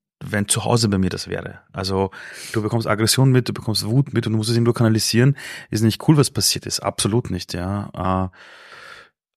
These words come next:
aber es war Verständnis da. Es war einfach dieses, wow, okay, der wird nicht so geboren sein. Also und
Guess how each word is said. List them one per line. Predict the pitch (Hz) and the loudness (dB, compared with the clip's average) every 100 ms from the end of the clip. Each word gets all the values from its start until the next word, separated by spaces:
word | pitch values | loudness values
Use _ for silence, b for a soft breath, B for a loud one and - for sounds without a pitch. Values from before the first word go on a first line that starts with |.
| _ _ _ - | _ _ _ -2
aber | 110 | 2
es | 113 | 4
war | 135 | 2
Verständnis | 123 - 110 110 - | 2 0 0 0 -2
da. | - - _ _ _ _ _ _ | -4 -6 _ _ _ _ _ _
Es | 117 101 | -2 2
war | |
einfach | 117 131 | 4 4
dieses, | 135 131 123 - b b b | 4 4 4 0 b b b
wow, | - 98 98 95 90 - _ _ - | -8 0 4 6 4 0 _ _ -6
okay, | - - 101 90 - _ _ _ _ _ - | -4 0 2 0 -4 _ _ _ _ _ -10
der | - 113 | 0 2
wird | 123 127 | 4 2
nicht | 135 - | 0 2
so | 120 | 0
geboren | 117 - 90 113 | 0 0 0 0
sein. | - - | -2 -8
Also | - 107 104 | -2 2 2
und | 110 | 0